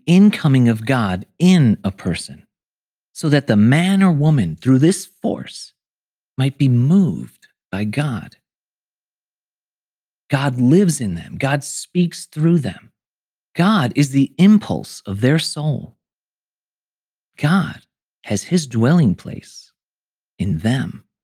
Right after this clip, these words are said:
You can have God.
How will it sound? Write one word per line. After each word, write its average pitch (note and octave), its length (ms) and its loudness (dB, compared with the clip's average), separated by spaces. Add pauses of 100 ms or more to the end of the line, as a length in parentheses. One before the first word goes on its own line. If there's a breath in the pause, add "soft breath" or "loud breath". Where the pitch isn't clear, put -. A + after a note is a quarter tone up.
(2250)
You D3 540 0 (600)
can D3+ 160 0
have G2 540 -4
God. - 480 -6